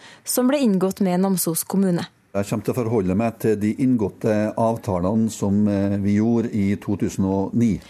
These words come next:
Speaker 1: Men avtalen Rasmussen inngikk med kommunen i to tusen og ni er kostbar for kommunen. To tusen sju hundre og sytti kroner per kvadratmeter og avtalen gjelder for tjue år.
Speaker 2: Eh, på det tidspunktet så uttalte jeg meg også i pressen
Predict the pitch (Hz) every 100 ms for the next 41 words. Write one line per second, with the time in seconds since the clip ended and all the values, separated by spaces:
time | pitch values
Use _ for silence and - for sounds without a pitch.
0 | - - - - - 202 226 302 349 -
1 | - 302 311 - 208 285 285 - 196 247
2 | 240 190 185 196 185 - 233 220 196 220
3 | 226 220 233 196 226 233 269 294 - 269
4 | - 330 - - 254 277 - 180 170 220
5 | 214 175 170 - _ _ - - - -
6 | 339 349 302 226 269 285 - 285 285 277
7 | - - 240 - 302 330 285 240 233 190
8 | 185 240 240 196 202 185 240 214 - -
9 | - - 208 208 196 - 214 294 247 269
10 | 269 226 233 233 - 311 220 185 165 92
11 | - - 117 104 101 - 110 123 - 110
12 | - 101 87 104 123 117 123 - 90 104
13 | 104 110 92 113 104 101 110 - 135 165